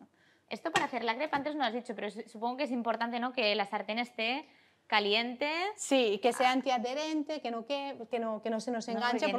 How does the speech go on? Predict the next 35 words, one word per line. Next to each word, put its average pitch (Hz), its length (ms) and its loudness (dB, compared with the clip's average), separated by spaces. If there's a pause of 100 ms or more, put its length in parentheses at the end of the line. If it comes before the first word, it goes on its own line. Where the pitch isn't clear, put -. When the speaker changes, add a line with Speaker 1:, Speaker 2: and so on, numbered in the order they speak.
Speaker 2:
porque 226 60 2
si 262 140 0
hacemos 240 260 0
un 233 140 -2
drama. 240 420 0
En 254 60 4
vez 269 120 6
de 294 80 8
una 285 100 10
Speaker 1:
intentamos, 254 200 12
Speaker 2:
crepe 302 140 12
Speaker 1:
"Venga, 294 120 10
vamos 294 180 12
a 320 80 12
Speaker 2:
tendremos - 0 -
Speaker 1:
hacer 330 280 6
crepes", 320 380 6
y 302 60 6
de 262 80 10
repente, 254 420 6
ostras, 262 360 2
esto 247 140 6
no 277 60 10
Speaker 2:
frustración 254 400 10
Speaker 1:
sale. 262 160 8
Speaker 2:
total. 226 400 4
Speaker 1:
Pero 202 160 2
bueno, 226 200 4
si-, 196 280 -6
siguiendo 220 420 2
dos 214 260 4
consejos 220 560 2
básicos, 233 520 0
¿no? 226 140 -2
Esto, 285 420 0